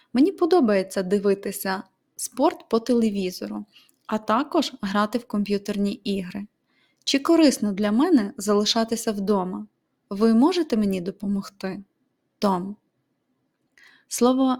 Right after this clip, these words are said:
"dear" на початку листа чи електронного повідомлення використовується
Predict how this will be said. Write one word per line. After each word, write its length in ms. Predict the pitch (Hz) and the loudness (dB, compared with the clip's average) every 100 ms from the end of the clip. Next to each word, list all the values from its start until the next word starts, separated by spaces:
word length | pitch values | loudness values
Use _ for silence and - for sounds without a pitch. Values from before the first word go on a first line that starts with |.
| - | -6
"dear" 460 | 202 175 190 185 226 311 _ _ - | -10 -6 -6 -4 -6 -8 _ _ -8
на 120 | 214 | -6
початку 480 | 220 214 269 269 226 | -2 -2 -2 -2 -6
листа 500 | 202 196 - 196 247 | -6 -6 -6 -4 -4
чи 300 | 277 226 208 - | -4 -6 -6 -4
електронного 720 | 208 208 - 196 185 196 190 | -4 -4 -6 -6 -4 -6 -8
повідомлення 680 | 190 208 202 381 330 208 | -6 -4 0 2 2 2
використовується 1300 | 190 202 208 208 - - 269 262 247 240 - 233 226 | 0 -4 -4 -4 -4 -4 -2 0 0 0 -4 -2 -2